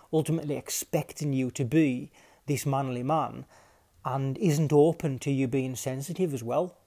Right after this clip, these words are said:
Do you know what I mean? Like, you know, you often hear of, like, stories where, like, the partner will, like, ridicule them for being, like, feminine or displaying some emotions or maybe, like,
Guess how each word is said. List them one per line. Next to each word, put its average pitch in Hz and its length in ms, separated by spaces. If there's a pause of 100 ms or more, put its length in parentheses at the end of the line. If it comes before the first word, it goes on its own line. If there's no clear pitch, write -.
Do 165 100
you 160 40
know 151 60
what 147 100
I 165 40
mean? 147 220
Like, - 220 (1500)
you 165 160
know, 131 80
you 127 100
often 160 280
hear 143 280
of, 127 160
like, 117 160
stories 143 500
where, 139 160
like, 120 200
the 127 80
partner 147 500
will, 135 160
like, 120 180
ridicule 143 640
them 139 160
for 139 160
being, 131 280
like, 120 340 (520)
feminine 143 600
or 113 340 (500)
displaying 139 520
some 123 460 (200)
emotions 139 800
or 123 320 (720)
maybe, 143 260
like, 120 280